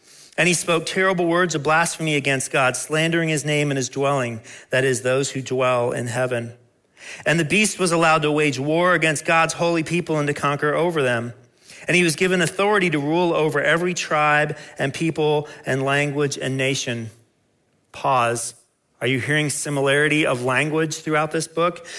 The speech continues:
"And all the people who belong to this world worship the beast. They are the ones whose names were not written in the book of life that belongs to the Lamb who was slaughtered before the world was made."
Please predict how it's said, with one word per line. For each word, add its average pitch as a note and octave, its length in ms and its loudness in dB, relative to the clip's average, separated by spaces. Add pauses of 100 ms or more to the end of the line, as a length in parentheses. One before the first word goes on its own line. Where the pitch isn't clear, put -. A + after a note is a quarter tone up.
(160)
"And F3 100 2
all G#3 140 6
the A3+ 60 2
people A#3 320 2
who A3 80 2
belong G#3+ 440 4
to G3+ 100 0
this F#3 220 0
world F#3 380 2 (160)
worship F3 460 0
the G3 100 0
beast. G3 600 -2 (760)
They D#3+ 180 2
are F#3 100 2
the D#3+ 100 0
ones D3 360 0
whose C3 180 -4
names C#3 500 -2 (280)
were C#3 100 -4
not C#3+ 280 0
written D#3+ 200 -2
in D3 100 -2
the C3+ 60 -4
book C#3+ 200 -4
of C3 140 -4
life C3 320 0
that - 120 -4
belongs B2+ 400 -2
to C3+ 120 -8
the B2+ 80 -4
Lamb B2+ 360 0
who B2 120 -2
was B2 220 -4
slaughtered C3 560 0 (260)
before C3+ 280 -2
the B2+ 100 -2
world A#2+ 340 -2
was A2+ 160 -4
made." A#2 420 -4